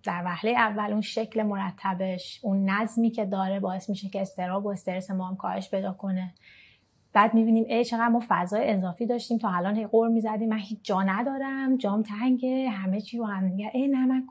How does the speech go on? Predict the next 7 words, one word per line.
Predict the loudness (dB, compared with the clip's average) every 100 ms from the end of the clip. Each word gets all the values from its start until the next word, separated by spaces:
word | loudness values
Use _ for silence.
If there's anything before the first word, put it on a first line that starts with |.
| -4
کلی | 0 2 2 0
اتفاقاً | -2 -6 -6 -6 -4 -4 -6
فضای | -6 -4 -4
خالی | -6 -6 -4 -2 -2
توی | 0 -2
ذهنم | -2 -6 -6 -8
داشتم | -8 -10 -8 -8